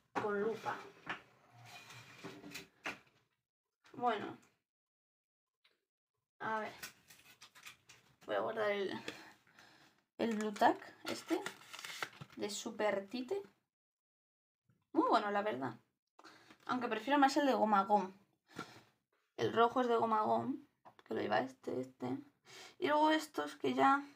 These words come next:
no, que ya llevan el tac azul este. No, no, no van muy bien. Entonces, luego,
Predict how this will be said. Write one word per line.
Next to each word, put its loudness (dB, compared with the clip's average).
no, 2
que 0
ya 2
llevan 2
el 2
tac 4
azul 2
este. -4
No, -4
no, -6
no -6
van -4
muy -8
bien. -10
Entonces, -6
luego, 8